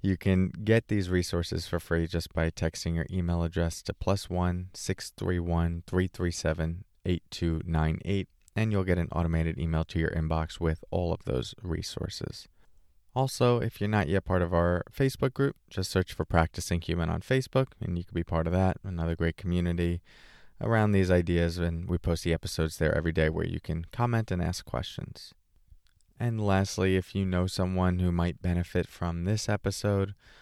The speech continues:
or this podcast in general, feel free to text it to them or send it to them via email. Uh, I do want to make sure we're spreading the word, and I'm putting a lot of time and effort into these particular, uh, series of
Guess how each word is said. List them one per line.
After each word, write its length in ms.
or 160
this 160
podcast 540
in 100
general, 640
feel 400
free 360
to 120
text 420
it 120
to 100
them 300
or 80
send 280
it 120
to 100
them 240
via 320
email. 520
Uh, 220
I 80
do 180
want 300
to 180
make 300
sure 240
we're 240
spreading 500
the 80
word, 480
and 260
I'm 360
putting 240
a 80
lot 200
of 120
time 240
and 100
effort 400
into 600
these 300
particular, 800
uh, 160
series 480
of 100